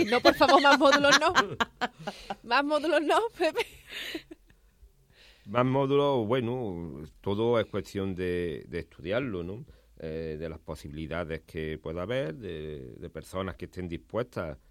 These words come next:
Speaker 2: a, a participar y, evidentemente, el espacio está y es cuestión de, de programación. Eso es ya voluntad de lo que, que, que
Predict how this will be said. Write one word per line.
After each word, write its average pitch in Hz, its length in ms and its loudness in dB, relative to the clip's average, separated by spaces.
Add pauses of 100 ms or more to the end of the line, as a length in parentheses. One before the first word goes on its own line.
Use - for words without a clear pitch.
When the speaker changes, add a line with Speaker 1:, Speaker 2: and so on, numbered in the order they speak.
(100)
Speaker 2:
a, 76 420 -8
a 82 120 -14
participar 101 800 -8 (400)
y, 92 140 -8
evidentemente, 85 880 -8 (560)
el 90 160 -6
espacio 82 480 -8
está 87 600 -6
y 101 200 -10
es 82 220 -8
cuestión 80 380 -12
de, 78 340 -8
de 76 100 -12
programación. 73 760 -12 (340)
Eso 101 220 -6
es 101 260 -2
ya 107 140 -2
voluntad 110 500 -2
de 117 60 -2
lo 120 100 -2
que, 113 120 -2
que, 98 120 -8 (120)
que - 160 -10